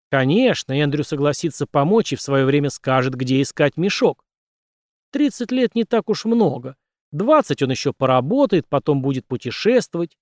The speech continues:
А когда откопает кости, сразу польёт их своей кровью, чтоб всё точно. Но там темнота, тишина, чудесные способности, новая жизнь и, конечно же, «Эндрю, постой, дружище, обещай мне вот что!»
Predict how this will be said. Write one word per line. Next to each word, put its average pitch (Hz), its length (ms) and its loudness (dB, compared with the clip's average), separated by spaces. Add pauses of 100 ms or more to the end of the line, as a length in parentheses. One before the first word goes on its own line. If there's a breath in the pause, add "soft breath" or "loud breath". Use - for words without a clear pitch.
(360)
А 139 140 0
когда 139 300 2
откопает 131 580 0
кости, 175 400 0
сразу 131 380 -2
польёт 127 520 0
их 123 80 -6
своей 147 400 0
кровью, 214 540 2 (160)
чтоб - 260 -10
всё 180 240 -4 (120)
точно. 269 520 0 (320)
Но 254 120 0
там 160 300 2
темнота, 240 580 0
тишина, 202 580 -2
чудесные 151 460 -6
способности, 165 760 -4
новая 147 320 2
жизнь 196 280 -2
и, - 40 -6
конечно 208 420 -2
же, 180 160 -2 (720)
«Эндрю, 202 640 0
постой, 254 580 0
дружище, 240 720 0
обещай 240 520 0
мне 247 240 2
вот 240 360 2
что!» - 340 -2